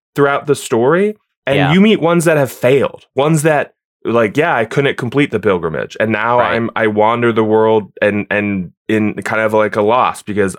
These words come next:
Speaker 1: I've failed this world because I couldn't bring the calm," which is, like, what happens after the,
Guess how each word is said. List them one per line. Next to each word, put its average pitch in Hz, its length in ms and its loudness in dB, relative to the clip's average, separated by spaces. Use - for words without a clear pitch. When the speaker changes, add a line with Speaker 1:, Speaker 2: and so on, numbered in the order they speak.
Speaker 1:
I've 117 440 -2
failed 107 840 0
this 104 320 -2
world 110 440 2
because 98 240 -4
I 120 260 -2
couldn't 117 340 -2
bring 110 420 0
the 107 80 -2
calm," 92 720 -2
which 95 180 -4
is, 92 140 -8
like, 95 100 -2
what 107 120 -2
happens 104 380 -4
after 95 300 -2
the, 85 280 -2